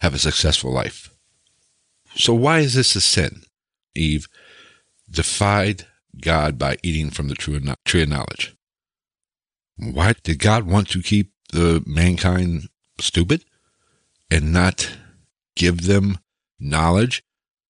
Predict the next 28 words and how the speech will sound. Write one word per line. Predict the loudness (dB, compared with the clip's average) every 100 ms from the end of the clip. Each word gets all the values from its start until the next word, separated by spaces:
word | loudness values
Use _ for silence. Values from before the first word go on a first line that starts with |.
| _
Because | -4 2 4 4
he | 4 4
knew | 4 4 6 6 4 2
that | 0 0
with | -2
knowledge, | 0 0 2 0 -2 -8 -18 _ 0
there | 2
would | 4 2 2
be | 2 2 -2
questioning | -2 0 2 2 4 2 2
of | 2 0 -2 -12 -20 _ _ _ _ _ _ _ _ _ _ _
his | -4 0 2
validity, | 2 4 4 2 0 -2 -4 _ _ _ _ _
his | -10 0 2 4 2 -2 -6 -20 _ _ _ _ _ -4
concepts. | 2 2 2 0 0 2 0 -2 _ -2
He | 2
didn't | 2 4
want | 0
the | 0
competition. | -4 -4 -2 -2 -2 -4 -8 _ _ _ _ _ _ _ _ 0
And | 4 4 4
so | 4 4 4 0 -8 _ -10
Satan, | -2 4 6 6 6 4 0 -4 -4
if | -2
Satan | 2 2 2 2
was | 2
the | 2
serpent, | 2 2 2 0